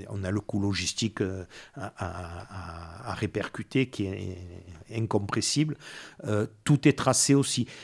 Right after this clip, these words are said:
parce qu'on doit rendre des comptes quand on a des dons de l'Europe, de la France ou d'ailleurs. S'ils nous ont donné, je vais dire n'importe quoi, trois palettes de petits pois, ben, il faut savoir à qui on les a vendus,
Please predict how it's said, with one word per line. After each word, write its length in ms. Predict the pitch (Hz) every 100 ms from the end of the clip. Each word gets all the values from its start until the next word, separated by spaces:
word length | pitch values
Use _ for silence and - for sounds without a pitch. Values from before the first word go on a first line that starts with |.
| -
parce 160 | 107 -
qu'on 140 | 120
doit 240 | 117 113
rendre 240 | 107 113 107
des 100 | 107
comptes 400 | - 127 160 165 -
quand 140 | 107
on 140 | 107 104
a 80 |
des 160 | 101 104
dons 220 | 101 110
de 120 | 110
l'Europe, 420 | 107 104 101 107 -
de 80 | 107
la 140 | 101
France 360 | 95 110 107 -
ou 60 |
d'ailleurs. 420 | 101 98 110 151 160 - - -
S'ils 220 | - -
nous 180 | 104 98
ont 60 | 101
donné, 460 | 104 104 101 110
je 140 | 107 -
vais 160 | 92
dire 180 | 90 92
n'importe 440 | 92 98 98 - 110
quoi, 280 | - 107
trois 320 | 107 110 101 -
palettes 360 | 101 104 98
de 60 | 107
petits 340 | - 95 -
pois, 280 | - 123 156 - - - -
ben, 80 | 101
il 80 |
faut 120 | 95 113
savoir 420 | 107 104 107 110
à 40 |
qui 220 | - -
on 80 | 110
les 160 | 107 104
a 40 |
vendus, 520 | 101 101 104 135 175